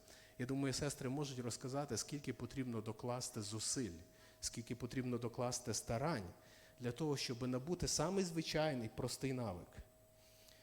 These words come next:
В той же час, аналізуючи своє життя, я дивлюся, що мої діти росли, і я не докладав фактично ніяких особливих зусиль для того, щоб вони набули якийсь навик.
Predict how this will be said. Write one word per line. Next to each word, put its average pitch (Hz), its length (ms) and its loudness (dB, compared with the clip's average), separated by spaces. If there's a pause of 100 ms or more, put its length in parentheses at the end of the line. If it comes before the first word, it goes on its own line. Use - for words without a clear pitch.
(460)
В - 40 -14
той 143 140 8
же 139 140 4
час, 165 460 2 (540)
аналізуючи 135 720 2
своє 127 360 2
життя, 135 380 0
я 120 160 2
дивлюся, 135 460 0
що 117 220 -2
мої 123 280 2
діти 131 320 -2
росли, 131 460 0 (400)
і 123 120 -4
я 151 160 2
не 151 140 2
докладав 160 520 2
фактично - 640 -2
ніяких 143 560 0
особливих 135 600 2
зусиль 120 520 2 (460)
для 127 120 2
того, 143 240 4
щоб 123 400 0 (320)
вони 143 280 4
набули 110 420 0
якийсь 90 360 -4
навик. 87 300 -6